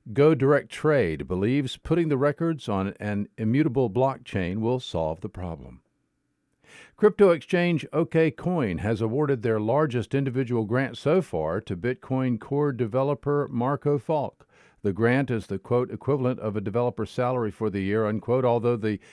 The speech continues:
exact amount was not released to honor the recipient's wish for privacy. Falk will maintain his work with Bitcoin Core,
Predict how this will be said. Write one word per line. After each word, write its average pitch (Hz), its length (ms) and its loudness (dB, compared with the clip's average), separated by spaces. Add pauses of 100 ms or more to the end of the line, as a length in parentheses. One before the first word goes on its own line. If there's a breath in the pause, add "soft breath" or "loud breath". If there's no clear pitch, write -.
(160 loud breath)
exact 110 560 -2
amount 85 340 -4
was 104 240 -4
not 98 260 -4
released 85 480 -6
to 123 120 -2
honor 95 240 -2
the 95 80 -2
recipient's 92 680 -4
wish 95 200 -6
for 90 120 -12
privacy. 82 640 -6 (400 soft breath)
Falk 110 320 0
will 98 80 -2
maintain 90 440 -4
his 90 140 -6
work 127 360 -2
with 92 200 -6
Bitcoin 101 480 -4
Core, 135 340 -2